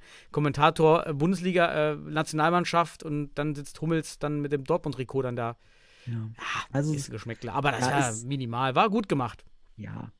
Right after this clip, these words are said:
Speaker 2: es ist, es, es war ein bisschen, äh, komisch, da jemanden im Fortuna-Trikot zu sehen und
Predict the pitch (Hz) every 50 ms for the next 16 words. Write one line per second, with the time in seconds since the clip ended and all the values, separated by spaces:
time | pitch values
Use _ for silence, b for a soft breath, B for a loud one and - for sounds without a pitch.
0 | _ _ - 165 151 160 156 160 170 165 156 - - 170 160 - - - _ _
1 | - 156 156 160 175 170 165 165 165 - 156 151 151 139 131 131 131 131 131 131
2 | 135 139 - - 127 127 131 131 117 - - - 123 117 120 127 131 127 127 123
3 | 120 123 120 110 - 135 127 - - 151 143 - - - - 147 - - 139 -
4 | - 135 127 131 135 135 139 135 123 123 120